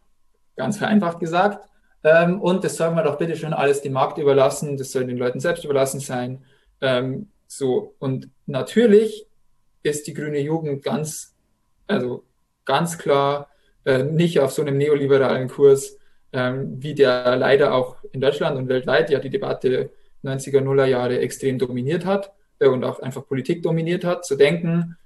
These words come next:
wenn sich der Staat nur aus allem rauszieht und das einfach dem Markt überlassen wird, ähm, dann ist für alle am besten gesorgt, dann funktioniert es am effizientesten. Turns out, war kompletter Bullshit, stimmt überhaupt nicht. Ähm, in vielen Bereichen ist mit zunehmender Privatisierung alles immer schlimmer geworden.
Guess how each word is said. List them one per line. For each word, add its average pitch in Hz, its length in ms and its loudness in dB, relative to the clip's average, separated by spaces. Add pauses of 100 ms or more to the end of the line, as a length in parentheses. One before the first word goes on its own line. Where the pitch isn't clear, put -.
(300)
wenn 151 200 2
sich 156 120 -6
der 151 100 4
Staat 151 280 2
nur 147 100 0
aus 135 100 -2
allem 127 220 0
rauszieht 190 680 0 (180)
und 143 220 4
das 139 140 4
einfach 131 320 -4
dem 131 140 -4
Markt 156 220 0
überlassen 151 460 -2
wird, 147 280 2 (380)
ähm, 139 380 4
dann 131 140 -4
ist 131 100 -6
für 135 120 0
alle 127 160 2
am 123 80 -4
besten 123 260 -4
gesorgt, 175 400 -2
dann 131 100 -6
funktioniert 143 480 -4
es 135 80 -6
am 135 100 -4
effizientesten. 139 800 -4 (300)
Turns 139 320 0
out, 139 400 4
war 131 200 0
kompletter 135 340 -2
Bullshit, 185 560 4
stimmt 143 280 -2
überhaupt 135 440 0
nicht. 214 300 2 (360)
Ähm, 156 480 2 (920)
in 220 100 2
vielen 175 200 2
Bereichen 151 460 4
ist 139 180 0
mit 143 160 -4
zunehmender 151 420 -2
Privatisierung 143 720 0
alles 135 220 0
immer 139 160 -6
schlimmer 143 260 0
geworden. - 460 -8